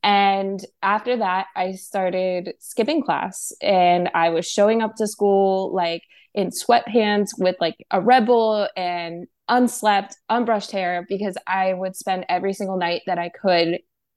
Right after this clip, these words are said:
out ghost hunting at random locations, um, abandoned coal mines, places of mine disasters. Um, there's a place called Livermore that's supposed to be a moved cemetery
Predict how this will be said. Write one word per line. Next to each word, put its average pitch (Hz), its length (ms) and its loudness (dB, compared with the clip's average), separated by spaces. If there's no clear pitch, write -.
out 165 280 2
ghost 196 260 2
hunting 180 240 0
at - 120 -6
random 202 500 2
locations, 170 720 -6
um, 185 420 4
abandoned 185 520 2
coal 190 260 0
mines, 175 380 -4
places 185 380 -2
of 170 80 -2
mine 175 340 0
disasters. 170 1080 -2
Um, 170 520 2
there's 180 340 4
a 180 60 -2
place 180 280 -2
called 185 280 -6
Livermore 254 720 2
that's 214 160 -12
supposed 214 320 -6
to 220 80 -2
be 208 140 2
a 180 120 0
moved 190 380 0
cemetery 185 920 -4